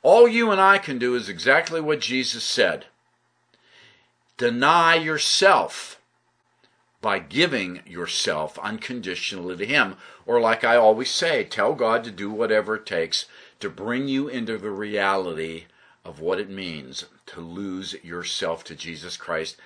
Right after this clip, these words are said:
and to find him as your life. You can do that. You can, because you possess yourself, relinquish that. And that's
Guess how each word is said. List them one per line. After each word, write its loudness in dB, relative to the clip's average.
and -16
to -18
find -12
him -14
as -12
your -10
life. -8
You -6
can 0
do -2
that. 2
You -4
can, 0
because -4
you -8
possess 2
yourself, -6
relinquish -4
that. -10
And -6
that's -2